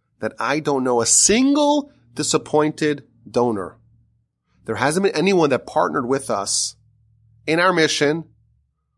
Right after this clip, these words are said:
who regretted their support. Why? 'Cause that, you don't regret it. When you give, you get, and you get more than you gave. Aser b'shvil shetitasher, tithe, so you become rich.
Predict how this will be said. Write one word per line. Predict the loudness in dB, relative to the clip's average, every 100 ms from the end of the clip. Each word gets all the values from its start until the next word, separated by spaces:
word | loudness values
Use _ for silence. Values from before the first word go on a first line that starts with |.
| _
who | -2 0 2
regretted | 0 0 0 2 2 2 2 2 -2 -8 _
their | -4 -2
support. | -2 -4 -4 -2 0 -2 -4 -18 -18 _ _ _ _ _ _ _
Why? | -10 -4 -2 -2
'Cause | -2 -2
that, | -4 -6 -8
you | -2
don't | -2
regret | -2 -2 -4
it. | -6 -12 -20 _ _ _ _
When | -2
you | -2
give, | 0 2 0 -2 -10 _ _ -10
you | 0 0
get, | 2 2 2 2
and | 0
you | 2
get | 2
more | 2 2
than | 2
you | 2
gave. | 2 2 2 2 2 0 -6 _ -4
Aser | 0 2 2 2 2
b'shvil | 0 0 0 -2
shetitasher, | -2 -2 0 0 0 0 -4 _ _ _
tithe, | -4 0 0 0 -2 -4
so | -4
you | -2 -2
become | -2 -2 0
rich. | 0 0 0 0 -2 -6